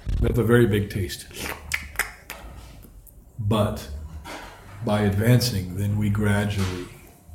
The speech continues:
lose that taste because we get something better. Nihara rasya dehina,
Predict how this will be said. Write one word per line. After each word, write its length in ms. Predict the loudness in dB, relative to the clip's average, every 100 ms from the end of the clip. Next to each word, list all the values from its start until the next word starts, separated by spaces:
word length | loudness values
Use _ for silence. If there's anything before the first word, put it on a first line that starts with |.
| -12 -2
lose 380 | 10 12 12 12
that 280 | 8 4 0
taste 460 | -6 -6 -6 -8 -4
because 320 | 0 0 2
we 100 | 0
get 260 | 2 0
something 600 | -2 -2 -2 -2 -4 -6 -12 -16 -10
better. 640 | -8 -4 -2 -4 -6 -10 -14 -16 -20 -20 -20 -20 -20 -18 -16 -18 -20 -20 -20 -20 -2
Nihara 540 | 6 8 8 6 4 4
rasya 380 | 2 0 -2
dehina, 480 | 2 2 2 0 -2